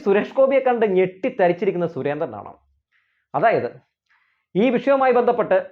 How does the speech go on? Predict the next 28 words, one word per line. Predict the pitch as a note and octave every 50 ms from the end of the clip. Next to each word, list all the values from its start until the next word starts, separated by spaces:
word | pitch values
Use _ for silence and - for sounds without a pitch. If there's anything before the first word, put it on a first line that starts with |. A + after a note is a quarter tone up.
| - _ -
സുരേഷ് | F#3 F#3+ A#3+ - -
ഗോപി | - B3+ A#3+ A#3+
വലിയൊരു | G3 F#3+ F#3 G#3+ A3+ G#3
ഇടപെടൽ | F#3 F3+ G3 G3 A#3 A#3+
നടത്തുമെന്നും | A3+ G#3+ G3 F#3 - F3+ F3+ E3 F#3 F3
സുരേഷ് | - D#3+ F3+ G#3+ G#3+ -
ഗോപി | B3 A#3 A3+
അവിടെ | G#3 F3+ G3+ A3
പോയി | A3 G#3 G3+
സന്ദർശിക്കുമെന്നും | G3 G3 D#3+ D3+ E3+ A3+ A3 - G#3 F3+ F#3+ F#3+ F#3 F3+ E3+ E3+ -
അത് | D3+ D3+
ബി | F3 D#3+ D#3 E3+
ജെ | D#3+ A3 A3+
പിക്ക് | A3 A#3 F#3 G#3+
വലിയ | G3 G3 G3 F#3+
ഗുണമായി | D3+ D#3 E3 G3+ G#3 G#3 G#3 G3+
മാറുമെന്നൊക്കെയാണ് | F#3 F3 F3 F#3+ F#3 F#3+ F#3 F3+ F3+ F3+ E3 D#3+ D#3+
സുരേന്ദ്രൻ | - - C3 D3 D#3 E3 F3+ F3 D#3+
വിചാരിച്ചത്. | C3 C3+ B2 - - - - - - _ _ _ _ _ _ _ _ _ _ _ _ _ _ _ -
എന്നാൽ | C#3 F3+ G3 F#3+ F3+
എന്താണ് | E3 E3+ A3 A3 G#3+
സംഭവിച്ചത്? | G#3+ F#3 F3 - G3+ G3+ G3+ G3+ E3+ F3 - - _ _ _ _ _ _ _ _ -
അങ്ങോട്ടേക്ക് | D3 E3+ G3 A3 A3+ - A#3+ A#3+ A#3+ -
തിരിഞ്ഞു | G#3 F#3+ G#3+ A#3 B3+ C4
നോക്കിയില്ല | A#3 A3+ A3+ A3+ A#3+ A#3+ A#3 A#3 A3
എന്ന് | G#3 G#3+ G3+
മാത്രമല്ല, | F#3 F#3 F#3 G#3+ G3+ E3 C3+ C3+
നമുക്കറിയാം | C#3+ D#3+ F3 F#3+ E3+ F#3+ F3 F3 F3 F3+